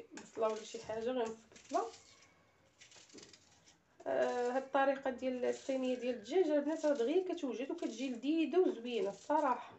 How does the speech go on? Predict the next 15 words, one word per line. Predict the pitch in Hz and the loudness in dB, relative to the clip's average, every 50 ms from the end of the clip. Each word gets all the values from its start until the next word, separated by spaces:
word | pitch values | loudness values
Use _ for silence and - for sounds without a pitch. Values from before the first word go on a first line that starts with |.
| - - - - - _ - - - - - _ - - - - - - | -20 -20 -20 -20 -20 _ -16 -16 -16 -16 -16 _ -8 -4 6 6 6 8
صافي، | - 247 247 247 - - 381 494 480 - - - - - - - - - - _ _ _ _ _ _ _ - _ _ - | 8 6 4 4 4 6 6 6 6 6 2 -2 -2 -2 -2 -10 -12 -12 -12 _ _ _ _ _ _ _ -20 _ _ -6
على | 240 254 233 | -4 -4 0
هاد | 233 240 | 0 0
الشكل. | 233 - - - - - 349 392 370 - - - - - - - - - - - | 0 0 -2 -2 0 2 2 2 2 0 -6 -8 -6 -6 -6 -8 -10 -12 -8 -2
وغندير | 254 269 269 254 277 269 | 0 0 0 0 -2 -4
فوق | - - 277 247 240 | -4 -4 -4 -4 -2
منها | 254 254 247 240 226 226 233 220 214 208 - - | -2 -2 -2 0 0 2 2 2 2 0 -4 -4
هذيك | 247 233 233 233 - 240 | -6 -4 -4 -6 -8 -8
البطاطا | 233 - _ - 233 226 214 214 - 294 392 466 466 - _ - _ _ - - | -8 -8 _ 0 2 2 2 2 2 0 0 0 -2 -8 _ -20 _ _ -10 -4
عشوائيه | - 233 247 233 - - 269 294 302 277 - 269 262 247 254 | -2 -2 -2 -2 -2 4 6 8 8 6 6 2 -2 0 0
البنات، | 226 208 220 240 285 294 285 | 0 0 2 4 2 2 2
البطاطا | 262 - - 269 - - | -2 -4 -4 -2 -2 -4
قطعوها | - - - - - 247 277 285 285 - - | -6 -6 -12 -6 0 4 4 4 4 2 0
صغيره | 254 247 247 254 247 240 240 | -2 0 0 0 2 2 2
البنات، | 226 202 226 233 269 370 403 392 | 0 0 0 2 4 4 4 2